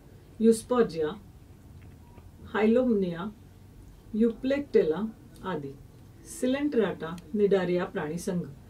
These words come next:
इन प्राणियों के शरीर का आकार दंडाकृति अथवा छतरी के आकार जैसे होता है। दंडाकृति शरीर होने पर उसे बहुशुंडक कहते हैं और छतरी जैसा शरीर होने पर छत्रिका कहते हैं।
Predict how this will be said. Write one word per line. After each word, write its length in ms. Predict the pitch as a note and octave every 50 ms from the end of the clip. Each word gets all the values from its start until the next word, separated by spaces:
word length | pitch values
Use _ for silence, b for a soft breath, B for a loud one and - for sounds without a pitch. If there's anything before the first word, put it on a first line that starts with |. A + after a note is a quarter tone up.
| B B B B B B B B B B - -
इन 160 | C#4+ E4 E4
प्राणियों 380 | D4+ D4 C#4+ C#4+ C#4+ D4+ D#4+ D#4
के 140 | E4 E4
शरीर 380 | E4 - C4 A#3 A3+ B3 C4 B3
का 120 | B3 A#3+
आकार 460 | A3+ - A3+ A3+ A3+ - A3 G3 F#3+ F3+
दंडाकृति 760 | E3+ F#3 F3+ F3+ F3+ G3+ A#3 B3 B3 A3 G#3 G#3+ - F3+ E3 D#3+ - -
अथवा 260 | F#3 - - A3+ A3+
छतरी 440 | A3+ - A3 - - - A#3 C4 C4
के 120 | - C4+
आकार 380 | B3 G3+ E3+ - - F#3 G3 F3
जैसे 300 | D#3+ E3 D#3 - - G3+
होता 320 | G#3 G3 F3 D3+ D3 C#3+ D3+
है। 180 | C#3 D3 C3+ C3+ - - - - B B B B B B B B B - - - -
दंडाकृति 680 | G#3 G#3+ A3+ A3 A3+ C4 D4+ D#4 E4+ D#4 - D#4 D#4
शरीर 380 | D4+ - A#3+ A3 G#3+ A#3+ A#3+ A3+
होने 280 | - G#3 F#3+ G3 A3 A#3
पर 260 | - - F3+ D#3+ F3 - - - -
उसे 320 | G#3 G#3 - - A#3+ C#4 D4+ - -
बहुशुंडक 720 | F#3 F3 G3 G3+ A3+ D4 D4 - C4 A#3 A3 G3+ G3+ G#3 - - -
कहते 320 | G3 F#3 - - D#3 D#3
हैं 240 | D3+ D#3+ D#3 F3+ B B B B B B B -
और 100 | G3 G3+
छतरी 400 | - - G3 - - B3+ D4+ D#4+
जैसा 300 | D4+ D4 C#4+ - B3+ B3
शरीर 340 | - - G3+ F#3+ G3 G#3+ G3+
होने 260 | E3+ G3 F3 E3+ F3
पर 160 | - - A#3
छत्रिका 580 | A3+ - - - - - - F#3 G3+ G#3 F3+ F3
कहते 360 | F3 - F3 F3 - - D3+
हैं। 180 | D3 C#3+ -